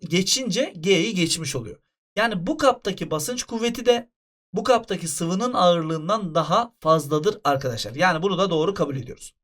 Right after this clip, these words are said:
Geldik üçüncü kaba. Şimdi üçüncü kapta normalde giderek genişleyen bir kap. Giderek genişleyen bir kapta G büyük F oluyor. Yani eğer, tamam, bu L olmasaydı bu sıvı yüksekliği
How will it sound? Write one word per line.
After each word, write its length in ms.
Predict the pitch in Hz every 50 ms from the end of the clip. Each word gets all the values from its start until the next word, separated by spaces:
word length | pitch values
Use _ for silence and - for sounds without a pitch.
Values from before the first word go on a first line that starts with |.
| _ _ _ _ _ _ _ _
Geldik 320 | - 180 202 226 262 247 233
üçüncü 340 | 226 - 214 220 220 214
kaba. 320 | - 185 165 - - - _ _ _ _ _ _ _
Şimdi 260 | - - - 285 262
üçüncü 480 | - - 208 190 - 240 247 254 320 -
kapta 380 | - 208 156 139 - - 196 196
normalde 480 | 202 247 254 226 190 175 165 160 165
giderek 500 | 160 180 240 220 208 180 - 165 - -
genişleyen 680 | 170 170 180 190 196 185 - - 180 160 165 180 202 196
bir 80 | 190
kap. 240 | - 143 113 - - _ _ _ _ _ _ _
Giderek 400 | - 226 233 311 302 262 220 -
genişleyen 520 | - 196 202 240 240 - - 196 175 160 170
bir 80 | 196
kapta 340 | - 196 170 156 - - 233
G 400 | 233 175 160 208 269 285 269 202
büyük 160 | 220 240 247
F 260 | - - 175 - - 139
oluyor. 240 | - - - - - _ _ _ _ _ _ _
Yani 360 | 202 247 254 226 175 - - _
eğer, 340 | - 240 277 294 247 220 - - _ _ _ _ _ _ _
tamam, 300 | - 190 180 160 151 170
bu 160 | 196 196 170
L 180 | 160 196 226 226
olmasaydı 800 | - 202 214 233 220 185 151 131 - 135 127 127 160 185 - - -
bu 80 | 208 226
sıvı 420 | 226 - 208 180 185 214 233 - -
yüksekliği 680 | 180 170 170 - - 185 165 143 - 156 165 190 -